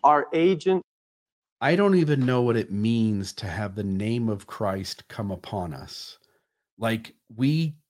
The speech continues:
Speaker 2: you know, we essentially enjoy the Holy Ghost and we work to become like Christ, and we enj-, we promise to take his name upon us. In other words,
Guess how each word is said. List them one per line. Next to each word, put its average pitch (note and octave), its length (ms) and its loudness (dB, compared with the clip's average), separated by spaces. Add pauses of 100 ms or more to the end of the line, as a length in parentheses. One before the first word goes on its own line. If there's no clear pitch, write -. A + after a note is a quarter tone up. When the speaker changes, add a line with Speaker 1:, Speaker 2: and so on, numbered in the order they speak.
(180)
Speaker 2:
you C3+ 120 0
know, G#2 120 0
we C3+ 360 0
essentially C#3+ 600 0
enjoy C3 640 2
the D3+ 160 0
Holy C3 400 0
Ghost G#2 720 -4 (520)
and A#2+ 300 0
we B2 160 2
work C3+ 560 0
to - 120 -6
become A#2+ 640 -2
like C3+ 420 0
Christ, F2+ 600 -8 (400)
and B2+ 180 2
we B2+ 300 2
enj-, A#2+ 340 -2
we B2+ 360 -2 (320)
promise F#3+ 480 0
to D#3 120 -4
take F#3 440 -2
his C3+ 240 -4
name A#2 180 -2
upon G#2 400 -4
us. G2 160 -8
In B2+ 60 0
other F3+ 160 4
words, D3 340 2